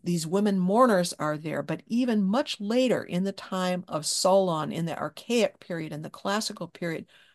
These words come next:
we have continual attempts by the Greek patriarchs,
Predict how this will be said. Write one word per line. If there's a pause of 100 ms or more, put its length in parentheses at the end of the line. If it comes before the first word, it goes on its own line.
(140)
we
have
continual (640)
attempts
by
the
Greek
patriarchs,